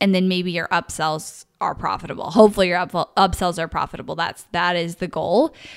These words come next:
So you're not expecting to make money with that first twenty-seven, thirty-seven, forty-seven dollar offer at all. Like, if you just pay for your ad spend, you're golden. And then you'll make money on your actual upsells, but you probably won't make, like,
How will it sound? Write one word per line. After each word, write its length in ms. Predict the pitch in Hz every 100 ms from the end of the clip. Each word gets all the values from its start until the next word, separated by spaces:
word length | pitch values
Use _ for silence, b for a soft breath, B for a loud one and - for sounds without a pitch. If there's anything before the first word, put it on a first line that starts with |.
| B
So 120 | -
you're 280 | 233 208 214
not 300 | 202 208 240
expecting 880 | 240 - - - 208 214 - 196 185
to 120 | 190
make 300 | 180 170 170
money 300 | 185 175 170
with 240 | 165 170 165
that 240 | 160 -
first 340 | - 170 165 -
twenty-seven, 500 | 180 175 165 165 160
thirty-seven, 420 | 160 160 160 156
forty-seven 480 | 165 165 - 156 151
dollar 240 | 143 151
offer 380 | - 180 180 -
at 220 | - 170
all. 260 | 170 147 -
Like, 220 | 170 170
if 160 | 175 -
you 300 | 208 214 208
just 260 | 190 175
pay 180 | - 190
for 120 | 190
your 160 | 175 160
ad 260 | 156 170 180
spend, 380 | 233 254 285 320 B B B
you're 220 | 175 196
golden. 720 | 175 147 190 175 139 - 156 180 B B
And 160 | - 208
then 100 | 196
you'll 140 | 185
make 260 | 180 170 -
money 540 | 208 254 233 180 180 -
on 240 | 185 175 175
your 100 | 160
actual 360 | 160 - 185
upsells, 500 | - 196 - 156 -
but 120 | -
you 80 | 226
probably 420 | - - 269 392 294
won't 240 | 208 180
make, 180 | 190 180
like, 260 | 175 160